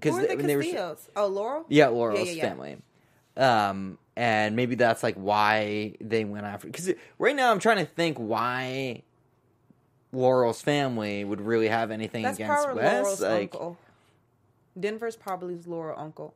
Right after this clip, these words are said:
Speaker 2: Okay, I
Speaker 1: Really?
Speaker 2: mean, I
Speaker 1: You
Speaker 2: make
Speaker 1: think?
Speaker 2: no, I don't
Speaker 1: That's,
Speaker 2: think
Speaker 1: I,
Speaker 2: that.
Speaker 1: yeah, I feel like she would know.
Speaker 2: <laughs>
Speaker 1: if they're, I mean, not that they can't be related at all. I feel like,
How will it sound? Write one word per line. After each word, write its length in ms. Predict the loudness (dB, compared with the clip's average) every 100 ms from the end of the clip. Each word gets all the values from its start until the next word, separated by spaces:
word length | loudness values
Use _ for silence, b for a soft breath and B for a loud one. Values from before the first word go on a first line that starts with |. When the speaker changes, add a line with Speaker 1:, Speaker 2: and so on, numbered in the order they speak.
| _
Speaker 2:
Okay, 180 | -14 -10
I 80 | 0
Speaker 1:
Really? 160 | 2 4 4
Speaker 2:
mean, 20 |
I 60 | 4
Speaker 1:
You 60 |
Speaker 2:
make 100 | 2
Speaker 1:
think? 260 | 2 0 -2
Speaker 2:
no, 240 | -6 -8 -8
I 80 | 2
don't 60 |
Speaker 1:
That's, 160 | 2 2
Speaker 2:
think 120 | 2
Speaker 1:
I, 280 | 4 6 6
Speaker 2:
that. 140 | 4
Speaker 1:
yeah, 160 | 2 4
I 60 | 2
feel 160 | 2
like 140 | 2 2
she 100 | 2
would 140 | 2
know. 520 | 6 8 8 6 2 0
Speaker 2:
<laughs> 60 | -4 -6 B B B B _
Speaker 1:
if 220 | 0 0 2
they're, 320 | 2 2 2
I 60 | 4
mean, 160 | 4 4
not 260 | 4 4
that 260 | 0 0 -4 _
they 640 | -14 0 2 4 2 0 -2 _
can't 320 | -6 -4 -4 -4
be 120 | -4
related 580 | 0 0 0 -2 -4 -2
at 80 | 2
all. 220 | 2 2
I 100 | 0
feel 160 | 0
like, 160 | -2 -4